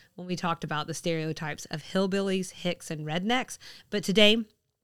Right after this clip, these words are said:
I'm hoping that we can tackle this whopper of a reference in a more substantial way. We'll start by covering some basics about the movie and the book that inspired it. Then we'll cover some movie trivia and themes. And finally, we'll talk about the movie's impact on the South.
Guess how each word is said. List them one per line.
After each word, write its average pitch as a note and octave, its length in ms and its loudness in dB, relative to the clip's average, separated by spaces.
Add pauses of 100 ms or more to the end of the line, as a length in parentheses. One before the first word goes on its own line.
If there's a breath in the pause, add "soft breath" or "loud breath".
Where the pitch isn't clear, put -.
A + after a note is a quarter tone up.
(200)
I'm G#3 120 4
hoping G#3+ 300 4
that F#3+ 100 0
we F#3+ 80 2
can F3 180 0
tackle E3 320 -4
this D#3 300 -6
whopper G#3+ 360 0
of F3+ 120 0
a E3+ 40 0
reference E3 520 -4
in F3 160 -2
a E3+ 40 0
more E3+ 240 0
substantial E3 640 -4
way. C4 320 -2 (680)
We'll F#3 120 0
start G#3 260 6
by F3+ 160 2
covering F3 400 0
some D#3+ 220 -4
basics E3 400 -4
about D#3 240 -8
the D#3 80 -10
movie A#3 520 0
and E3+ 140 0
the D#3+ 60 -2
book E3+ 240 -4
that D#3 160 -8
inspired G3 520 -4
it. B3+ 200 -4 (220)
Then F3 120 -2
we'll F3 80 0
cover D#3+ 300 -4
some D#3+ 200 -6
movie F3+ 280 0
trivia E3 480 -2
and D#3 180 -4
themes. A3 420 0 (320 soft breath)
And E3+ 160 -4
finally, A3 540 4
we'll F3 160 -2
talk F3+ 240 2
about F3 240 -2
the F3 60 -6
movie's E3 340 -2
impact D#3+ 420 -4
on D#3+ 140 -6
the D#3 80 -6
South. A#2 320 -4